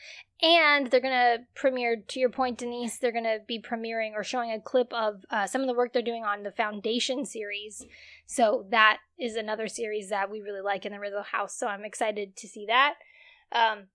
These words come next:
that's all one panel. <laughs> I'm really excited about it. I really hope I can get in.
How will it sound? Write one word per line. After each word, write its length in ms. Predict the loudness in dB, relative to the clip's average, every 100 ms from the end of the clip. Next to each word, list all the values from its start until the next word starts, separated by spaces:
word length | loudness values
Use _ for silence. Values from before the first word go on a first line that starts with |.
| 4
that's 160 | 8
all 140 | 10 12
one 160 | 10 8
panel. 460 | 4 2 0 -16 _ _ -6
<laughs> 460 | -6 -6 -10 8 8 8 4 4 -2 -4 _ -6
I'm 220 | 0 6
really 320 | 8 12 12
excited 400 | 12 12 12 12
about 220 | 10 8 8
it. 60 |
I 100 | 6
really 220 | 10 10 10
hope 140 | 6
I 80 | 2
can 160 | 2
get 120 | 4 6
in. 160 | 6